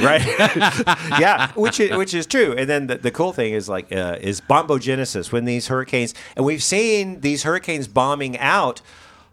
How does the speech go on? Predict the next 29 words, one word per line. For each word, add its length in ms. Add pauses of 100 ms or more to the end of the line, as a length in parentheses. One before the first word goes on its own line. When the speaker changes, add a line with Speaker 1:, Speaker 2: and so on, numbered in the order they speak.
(160)
Speaker 1:
a 120
lot 340
more 180
in 80
the 80
past 320
five 220
years 240
with 140
this 160
climate 360
change. 380
Things 260
are 40
getting 260
warmer. 640 (360)
Bam. 440
I 80
mean, 160
these, 220
these 320
things. 220
And 180
a 60
definition 580
of 120
a, 40
of 280
a, 120